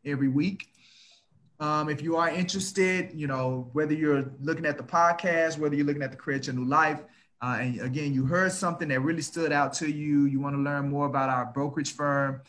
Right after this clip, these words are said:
um, you want to be with the kind of brokerage firm that offers the level of nurturing, uh, that we do here, then let's schedule an online or in-person com-, company introduction and, uh, uh, let's get to know one another. And again,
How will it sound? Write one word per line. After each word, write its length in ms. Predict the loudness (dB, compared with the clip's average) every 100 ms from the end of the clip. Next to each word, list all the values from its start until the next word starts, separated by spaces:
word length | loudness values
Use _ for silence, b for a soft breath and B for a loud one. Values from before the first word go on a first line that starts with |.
| b b _ -8
um, 380 | -6 -4 -4 -2
you 280 | 0 0 -2
want 260 | -4 -2 -2
to 80 | -2
be 200 | 0 0
with 140 | -2
the 100 | -6
kind 220 | -2 -2
of 80 | -2
brokerage 340 | -2 -4 -6 -6
firm 240 | -4 -2
that 140 | -2 0
offers 360 | -2 -2 -6
the 100 | -2
level 420 | -2 -2 -2 -2
of 400 | 0 -2 -2 -6
nurturing, 580 | -4 -2 -2 -4 -4 -6 -10 _ _ -8
uh, 120 | -4
that 180 | -2 0
we 80 | -2
do 240 | 0 0
here, 340 | 2 2 2
then 180 | -2 -4
let's 140 | -4 -4
schedule 320 | -4 -2 -2
an 100 | 0
online 460 | 2 2 2 2
or 40 | 0
in-person 400 | -4 -6 -6 -6 -10
com-, 240 | -10 -10 -14 -6
company 340 | -4 0 -2
introduction 680 | -2 -8 -2 -2 -2 -4 -4
and, 200 | -4 -4
uh, 240 | -4 -6 B B B B -6
uh, 220 | -2 0
let's 220 | 0 0
get 180 | -2 0
to 100 | 2
know 220 | 4 4
one 240 | 4 2 2
another. 320 | 0 -4 -8 -14 _ _ _ -20 _
And 260 | 2 4 4
again, 720 | 4 2 2 2 0 -2